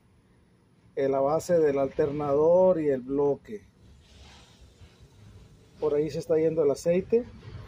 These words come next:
Entonces estamos obligados a cambiar ese empaque. El empaque se llama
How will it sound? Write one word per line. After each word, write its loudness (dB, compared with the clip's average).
Entonces 0
estamos 4
obligados 2
a -2
cambiar 2
ese 2
empaque. -2
El 2
empaque 0
se 0
llama 0